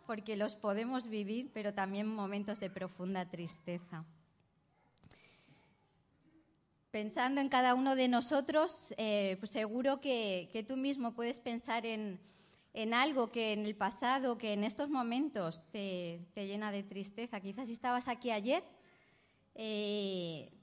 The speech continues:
pues la despedida de, de Joana te recordaba la propia pérdida de un ser querido tuyo no hace tanto tiempo.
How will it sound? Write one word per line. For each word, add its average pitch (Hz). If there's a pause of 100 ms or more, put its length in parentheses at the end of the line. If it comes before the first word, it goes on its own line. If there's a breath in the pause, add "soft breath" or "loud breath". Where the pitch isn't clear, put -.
pues 202
la 208
despedida 208
de, 208
de 190
Joana 226
te 208
recordaba 196
la 175
propia 214
pérdida 220
de 175
un 202
ser 208
querido 202
tuyo 214
no 196
hace 190
tanto 190
tiempo. 202